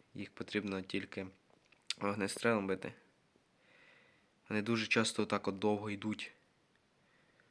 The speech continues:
Ну, ти відкриватися будеш. Опа, відкрився. Я надіюсь, більше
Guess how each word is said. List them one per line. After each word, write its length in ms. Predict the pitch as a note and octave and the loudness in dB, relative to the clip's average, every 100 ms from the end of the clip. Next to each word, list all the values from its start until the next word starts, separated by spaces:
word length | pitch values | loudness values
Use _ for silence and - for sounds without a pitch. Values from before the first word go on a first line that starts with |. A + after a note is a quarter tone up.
| _ - - | _ -20 -6
Ну, 420 | A#2 B2+ C#3+ B2 - _ _ | 2 6 6 4 -2 _ _
ти 140 | - | -4
відкриватися 760 | G#2+ G#2 A2 A2 A2+ A2 F#2+ - | -2 -2 2 4 4 2 -2 -4
будеш. 300 | G2+ A2+ - | -4 -4 -8
Опа, 400 | - G2+ - - | -4 -2 0 -2
відкрився. 640 | - D#2+ - E2 - - - _ _ _ _ - _ _ _ _ - - - _ _ _ _ _ _ | -4 -8 -6 -4 -4 -8 -12 _ _ _ _ -20 _ _ _ _ -20 -20 -20 _ _ _ _ _ _
Я 120 | - | -4
надіюсь, 340 | G#2 G#2 G#2+ G2+ | -4 0 -2 0
більше 420 | A2 - G2 | 0 0 -2